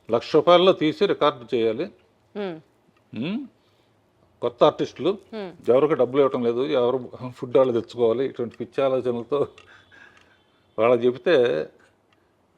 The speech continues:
Speaker 1: లక్ష రూపాయల సినిమా కాదు, కాస్ట్లీ సినిమా తీయాలి, ఫస్ట్ పిక్చర్తోనే జగపతితో పోటీ పడాలి, రామానాయుడు గారితో పోటీ పడాలి.
Speaker 2: So, ఒక డైరెక్టర్గా అది డిఫైనింగ్ మూమెంట్ అన్నమాట. అసిస్టెంట్ డైరెక్టర్ నుంచి డైరెక్టర్గా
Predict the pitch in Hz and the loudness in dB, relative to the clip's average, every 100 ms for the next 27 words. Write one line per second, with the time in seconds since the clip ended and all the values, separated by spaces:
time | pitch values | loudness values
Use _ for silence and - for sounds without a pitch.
0 | _ _ 107 98 - 143 139 139 127 120 | _ _ -12 -6 -4 2 2 2 -2 -4
1 | 117 110 104 165 226 _ _ _ _ _ | -2 -2 0 -4 -8 _ _ _ _ _
2 | _ _ _ _ _ _ _ _ _ _ | _ _ _ _ _ _ _ _ _ _
3 | - 120 147 151 180 160 131 127 123 113 | -2 2 2 2 -2 0 0 0 0 0
4 | 120 175 117 - 143 151 - 143 135 127 | 0 -2 -6 -8 -6 -6 0 -2 0 -4
5 | 131 214 - _ _ _ _ 107 110 139 | -4 -8 -10 _ _ _ _ 2 2 2
6 | 135 147 135 131 127 123 117 110 113 117 | 0 -2 0 0 0 0 0 0 -2 -2
7 | 127 107 117 117 110 104 - - 101 107 | -4 -4 -4 -4 -2 -4 -6 -8 -6 -4
8 | 98 98 101 98 - - - - - - | -6 -6 -8 -12 -20 -20 -20 -18 -20 -16
9 | - - _ - - - - 214 - - | -18 -18 _ -14 -14 -18 -16 -20 -10 2
10 | 285 285 202 202 220 294 - 339 320 320 | 2 4 4 8 10 8 8 4 6 4
11 | 247 233 175 226 294 311 359 349 277 262 | 4 -2 0 0 2 2 2 2 0 0
12 | 269 269 233 202 185 - - 190 233 - | 0 0 -2 -2 -8 -10 -12 -8 -8 -6
13 | 233 220 214 196 190 202 190 208 247 339 | -8 -6 -6 -6 -4 -4 -4 -8 -4 -2
14 | 226 190 196 - 214 196 240 | 0 0 -2 -4 -4 -4 -8